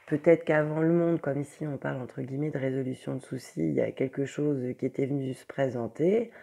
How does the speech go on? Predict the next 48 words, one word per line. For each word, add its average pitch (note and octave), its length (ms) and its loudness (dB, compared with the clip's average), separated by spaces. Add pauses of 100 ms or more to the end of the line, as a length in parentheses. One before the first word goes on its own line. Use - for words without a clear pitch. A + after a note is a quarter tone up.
(260)
Là, D#3 380 6
on D3 80 6
va C3 160 8
dire C#3+ 260 0
que E3 140 2
c'est E3 180 2
de E3 80 0
bon D#3 220 4
augure, D3+ 400 2
c'est D3+ 220 0
en D3+ 100 -6
train D3+ 240 0
de D3 80 -2
se - 160 -2
régler C#3 800 0
et, E3+ 200 4
euh, C3 280 0 (100)
on C#3+ 100 0
part E3+ 220 -2
à D#3 80 -2
l'attaque E3 440 2
justement C#3+ 560 -4
derrière C3+ 540 -2 (120)
pour D3+ 240 0 (440)
vraiment D3 760 2
ne D#3 140 4 (280)
pas F#3+ 120 0
rester, F#3+ 520 2
on E3+ 100 0
va D3+ 160 -2
dire, F3 280 -4
sur D#3+ 400 -8
un, D3 240 0 (460)
un D#3+ 80 0
traitement F3 360 6
de F3+ 80 2
surface, F#3 520 -2
mais D#3+ 80 6
sur D#3+ 240 -4
un E3 120 -4
traitement D#3+ 460 -6
de D#3+ 80 -8
fond. F#3+ 280 -4 (400)
C'est-à-dire D#3+ 520 4
que F3 160 4
tout F3 220 0
le E3 40 6
monde F#3 300 6